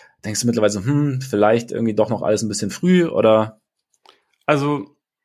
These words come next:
Speaker 2: ich glaube, ich würde, ich würde mal davon ausgehen, dass sie die Playoffs erreichen. Ich finde, die, dafür spricht die Qualität, dafür spricht auch das Potenzial und auch, finde ich, das Steigerungspotenzial, was sie noch haben, weil,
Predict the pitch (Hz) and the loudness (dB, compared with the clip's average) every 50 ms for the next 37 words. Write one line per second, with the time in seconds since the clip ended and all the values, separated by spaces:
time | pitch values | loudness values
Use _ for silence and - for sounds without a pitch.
0 | _ _ _ _ _ _ _ _ - 127 - - 139 143 147 143 143 147 143 139 | _ _ _ _ _ _ _ _ -8 -8 -4 0 2 2 2 4 4 2 2 2
1 | 135 - - - _ _ _ _ _ _ _ _ _ _ _ _ - 139 120 - | 0 -6 -12 -20 _ _ _ _ _ _ _ _ _ _ _ _ -8 -8 -6 -4
2 | - 139 143 135 127 107 107 - _ - - 92 123 131 139 127 120 117 120 123 | 0 0 2 2 0 -2 -6 -10 _ -12 -6 -2 0 2 4 4 4 4 4 2
3 | - - 113 - - - 127 - - 117 107 107 - 104 95 92 - - 113 113 | 0 0 -4 -2 -2 -2 -2 0 0 0 0 0 -2 -4 -8 -6 -4 0 0 0
4 | 110 107 131 120 98 104 104 104 101 - 107 104 - _ _ _ - - - 98 | 0 0 -4 -4 0 0 0 0 -2 -4 -6 -6 -6 _ _ _ -12 -6 -2 -2
5 | 98 101 95 - - - _ - - - 95 95 95 95 92 92 92 _ _ _ | -2 -2 -4 -8 -12 -20 _ -14 -10 -8 -6 -6 -4 -4 -4 -6 -8 _ _ _
6 | _ _ _ _ _ _ _ _ - - - 110 - 120 110 - - - 135 120 | _ _ _ _ _ _ _ _ -4 -2 -2 0 0 0 -2 -2 -2 -2 -2 -2
7 | - 131 117 - - 127 117 113 113 - - 120 113 110 110 - - 107 - - | -2 -2 -4 0 0 0 2 0 0 -2 -2 -2 0 0 -2 -4 -4 -8 -8 -6
8 | - 113 - 76 71 - - - - - - 107 101 101 92 - - 110 131 151 | -8 -6 -6 -8 -10 -8 -8 -10 -8 -6 -8 -6 -6 -6 -6 -2 0 2 4 4
9 | 156 139 123 104 110 - - - 110 98 98 - - 98 - - 113 117 131 151 | 4 2 2 0 -2 -4 -4 -2 -2 -2 -2 -4 -6 -4 -2 0 0 0 2 0
10 | 143 139 135 - - - 143 - 139 120 - 139 139 135 139 139 - 139 131 127 | 0 0 -2 -2 -2 -4 -2 -2 -2 -2 0 0 0 0 0 -2 -2 0 0 0
11 | - 123 135 139 135 113 110 107 104 107 104 104 - | 0 0 -2 0 -2 -2 -4 -2 -2 -2 -4 -6 -8